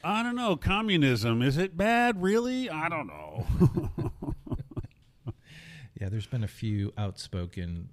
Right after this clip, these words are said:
Speaker 2: uh, uh, Steve Kerr and Popovich have been quite outspoken about our political environment.
Speaker 1: Yes.
Speaker 2: Uh, but yeah, that's, uh, that's, that's,
Speaker 1: And I will
Speaker 2: that's
Speaker 1: say
Speaker 2: too
Speaker 1: many
Speaker 2: bad.
Speaker 1: times,
Speaker 2: Yeah, the N B A.
Speaker 1: speaking unknowledgeably about things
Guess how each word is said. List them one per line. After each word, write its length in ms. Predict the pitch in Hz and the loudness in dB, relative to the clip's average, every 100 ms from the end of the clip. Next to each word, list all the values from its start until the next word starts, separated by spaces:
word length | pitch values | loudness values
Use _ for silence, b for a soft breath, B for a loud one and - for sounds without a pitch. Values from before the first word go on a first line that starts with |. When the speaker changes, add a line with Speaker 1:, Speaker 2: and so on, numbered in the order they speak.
| - | -14
Speaker 2:
uh, 320 | 85 85 85 85 - - _ - | -10 -8 -8 -10 -14 -20 _ -14
uh, 60 | 85 82 90 | -12 -12 -14
Steve 440 | - - - 98 - | -16 -12 -8 -8 -8
Kerr 440 | - 85 87 87 | -8 -6 -4 -4
and 200 | 80 85 | -6 -10
Popovich 640 | - 85 87 95 87 87 - | -8 -8 -6 -8 -8 -8 -10
have 140 | 80 | -10
been 300 | - 82 80 - _ _ - | -6 -4 -6 -10 _ _ -10
quite 340 | 185 185 - - _ _ _ _ | -4 -4 -6 -12 _ _ _ _
outspoken 680 | 87 - - 73 69 76 101 - _ _ - - | -10 -10 -10 -10 -8 -10 -10 -12 _ _ -16 -10
about 160 | 73 | -8
our 160 | 73 101 | -6 -6
political 460 | - - - - | -6 -10 -10 -10
environment. 480 | 69 67 64 60 80 101 | -10 -10 -10 -8 -8 -4
Speaker 1:
Yes. 480 | 127 87 - - - - - _ _ _ - | -4 -4 -8 -14 -18 -20 -20 _ _ _ -10
Speaker 2:
Uh, 140 | 85 80 | -8 -8
but 140 | 73 | -8
yeah, 180 | 98 82 76 _ _ | -6 -6 -8 _ _
that's, 300 | 98 92 - | -12 -12 -10
uh, 240 | 90 85 82 80 | -8 -6 -6 -8
that's, 240 | 104 104 - | -8 -8 -6
that's, 120 | 151 | -2
Speaker 1:
And 120 | 139 | 2
I 80 | 196 | 4
will 60 | 240 | 2
Speaker 2:
that's 80 | - | 2
Speaker 1:
say 220 | 220 190 | 2 2
Speaker 2:
too 40 | 156 | 2
Speaker 1:
many 180 | 240 | 2
Speaker 2:
bad. 80 | 294 | 2
Speaker 1:
times, 360 | - 202 175 101 | 2 2 2 0
Speaker 2:
Yeah, 60 | |
the 40 | 113 | -2
N 80 | 117 | -2
B 160 | 110 | 0
A. 80 | 101 | 2
Speaker 1:
speaking 480 | 101 104 - 208 180 - | 4 2 4 2 0 0
unknowledgeably 960 | 170 233 226 190 220 208 117 95 98 92 | 2 4 4 2 4 4 4 2 2 0
about 300 | 85 85 - | -2 -2 -2
things 580 | 82 73 71 73 - | -6 -6 -8 -10 -12